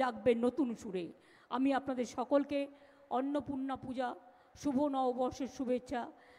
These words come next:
সাথে সাথে রোজার মাস চলছে, এক মাস ধরে যারা রমজান মাস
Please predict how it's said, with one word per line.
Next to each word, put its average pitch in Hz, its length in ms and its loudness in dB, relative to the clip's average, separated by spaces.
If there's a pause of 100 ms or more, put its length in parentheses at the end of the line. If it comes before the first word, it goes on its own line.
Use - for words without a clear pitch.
(200)
সাথে 277 220 -2
সাথে 269 260 -4
রোজার 254 440 2
মাস 247 140 -4 (140)
চলছে, 277 300 0 (600)
এক 247 160 -2 (120)
মাস 330 140 2 (120)
ধরে 208 200 4 (600)
যারা 247 280 2
রমজান 262 460 2 (100)
মাস 254 180 -4